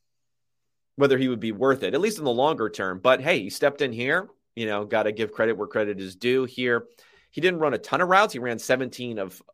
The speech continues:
forty routes in this game. But if you think about it on a per route basis,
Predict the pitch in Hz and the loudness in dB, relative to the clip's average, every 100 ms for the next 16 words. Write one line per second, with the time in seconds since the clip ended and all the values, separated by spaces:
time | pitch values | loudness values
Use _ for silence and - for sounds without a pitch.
0 | _ - 117 117 107 92 98 135 135 135 | _ -6 -2 -2 -2 0 2 0 -4 -4
1 | 135 135 139 139 147 - - _ _ 107 | -4 0 2 2 0 -8 -20 _ _ 2
2 | 143 143 143 - - _ _ _ _ _ | 8 8 6 0 -18 _ _ _ _ _
3 | _ _ - 120 117 143 135 127 120 117 | _ _ -18 -8 -2 0 4 4 4 0
4 | 104 - - 147 135 104 113 110 92 - | -4 -6 2 4 4 4 4 4 -2 0
5 | 127 180 - 90 87 - | 0 0 -4 -4 -6 -10